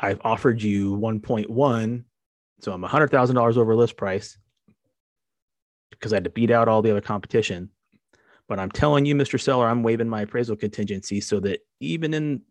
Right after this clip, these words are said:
the event that this home comes in and it only appraises at a million dollars, I ha-, I am telling you right now, I'm not gonna cancel because of that. If you don't wanna renegotiate with me, I've got the funds and the means to bridge that appraisal gap."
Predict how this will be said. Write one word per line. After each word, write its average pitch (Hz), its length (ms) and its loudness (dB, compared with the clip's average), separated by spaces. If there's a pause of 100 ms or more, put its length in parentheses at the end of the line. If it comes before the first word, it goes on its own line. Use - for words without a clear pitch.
(340)
the 131 120 4
event 127 260 0
that - 120 -6
this 127 160 -2
home 135 240 -4
comes 127 300 -4
in 131 100 -2
and 117 140 0
it 110 60 0
only 117 220 -2
appraises 117 380 -4
at 101 120 -2
a 95 60 -8
million 107 360 -2
dollars, 113 480 -2 (560)
I 120 220 -4
ha-, 117 340 -4
I 127 140 0
am 120 100 -2
telling 123 240 -2
you 120 60 -4
right 127 180 -4
now, 113 340 -4 (720)
I'm 120 220 -4
not 131 160 -4
gonna 120 180 -4
cancel 113 320 -6
because 107 360 -4
of 98 80 -4
that. - 200 -10 (720)
If - 120 -14
you 104 80 0
don't 123 140 2
wanna 123 200 2
renegotiate 123 600 0
with 127 160 -2
me, 131 220 -6
I've 107 180 -4
got 113 180 -6
the 107 80 -8
funds 123 440 -2
and 107 100 -2
the 101 60 -2
means 107 460 -2
to 104 100 -12
bridge 98 280 -4
that 98 140 -6
appraisal 95 400 -6
gap." - 240 -10